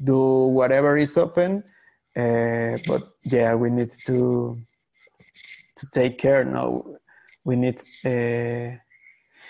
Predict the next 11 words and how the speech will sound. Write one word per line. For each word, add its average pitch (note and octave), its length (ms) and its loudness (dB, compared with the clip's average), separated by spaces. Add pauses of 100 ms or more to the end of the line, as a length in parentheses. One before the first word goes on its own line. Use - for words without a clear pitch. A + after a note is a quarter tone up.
(140)
yeah, D#3 220 2
I, D#3+ 160 0
I E3 40 0
seen E3+ 240 0
a E3 60 4
lot E3 160 6
of E3+ 160 0
people E3 220 0
that C3 280 0 (480)
are, C3+ 720 2 (840)
uh, A#2+ 720 0